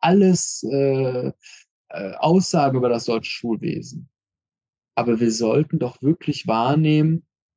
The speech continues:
dass die meisten Staaten der Erde eine Sache anders machen als wir,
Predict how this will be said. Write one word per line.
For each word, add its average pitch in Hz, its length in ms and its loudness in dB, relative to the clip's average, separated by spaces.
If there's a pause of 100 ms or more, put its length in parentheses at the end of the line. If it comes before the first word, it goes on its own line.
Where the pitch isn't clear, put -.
(140)
dass 127 260 0
die 123 140 0
meisten 120 480 0
Staaten 131 560 -2
der 113 160 -2
Erde 143 640 0 (420)
eine 156 360 4
Sache 139 320 -2
anders 139 340 -4
machen 131 240 -4
als 110 320 -4
wir, 127 400 0